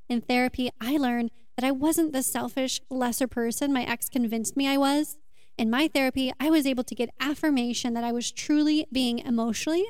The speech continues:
and sexually abused. That alone allowed me to release my trauma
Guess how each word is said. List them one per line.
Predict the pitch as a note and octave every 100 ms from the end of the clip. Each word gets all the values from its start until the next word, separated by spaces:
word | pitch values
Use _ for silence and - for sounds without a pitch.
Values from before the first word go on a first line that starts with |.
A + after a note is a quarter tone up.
| -
and | B3
sexually | - G3+ - A#3+ -
abused. | A3 A#3 A#3+ - - - - - - - -
That | A#3+ C4 -
alone | C4+ A#3+ B3 C4+ -
allowed | B3+ A#3 A#3+ C4+
me | C4
to | B3
release | A3 A#3 B3+
my | A#3
trauma | A3+ - C#4 C4+ C4 C4